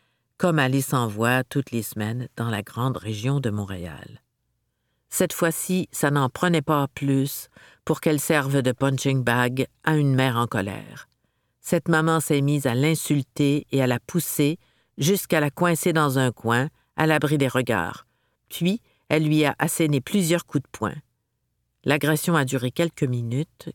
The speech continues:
qui lui ont paru une éternité. « J'étais en état de choc.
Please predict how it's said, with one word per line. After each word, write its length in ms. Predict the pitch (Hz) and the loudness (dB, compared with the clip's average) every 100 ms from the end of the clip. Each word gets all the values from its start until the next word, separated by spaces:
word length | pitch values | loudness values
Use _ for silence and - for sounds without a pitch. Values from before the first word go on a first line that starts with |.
| _ | _
qui 140 | - | -2
lui 180 | 139 135 | 0 2
ont 80 | 131 | 2
paru 320 | 156 151 170 | 0 2 2
une 140 | 139 | 2
éternité. « 800 | 135 - 135 127 117 - 131 131 - _ _ _ _ _ _ | 2 0 -2 0 -2 -6 -12 -12 -18 _ _ _ _ _ _
J'étais 380 | 139 156 160 175 | 0 0 2 0
en 160 | 120 | 2
état 300 | 135 147 135 | 0 0 -2
de 80 | 135 | -4
choc. 500 | - - - - - | -6 -8 -8 -12 -20